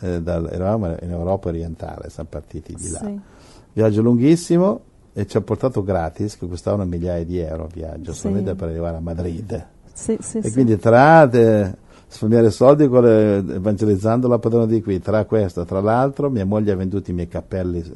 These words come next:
Speaker 1: miei cappelli, la mia giacca, una giacca di pelle per
Speaker 2: Oh.
Speaker 1: il freddo.
Speaker 2: <laughs>
Speaker 1: Mia moglie ha venduto anche quello.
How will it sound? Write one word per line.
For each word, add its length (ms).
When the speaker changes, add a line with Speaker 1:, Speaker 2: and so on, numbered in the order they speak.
Speaker 1:
miei 140
cappelli, 520
la 100
mia 220
giacca, 400
una 220
giacca 320
di 140
pelle 360
per 120
Speaker 2:
Oh. 560
Speaker 1:
il 20
freddo. 640
Speaker 2:
<laughs> 40
Speaker 1:
Mia 80
moglie 240
ha 40
venduto 360
anche 220
quello. 640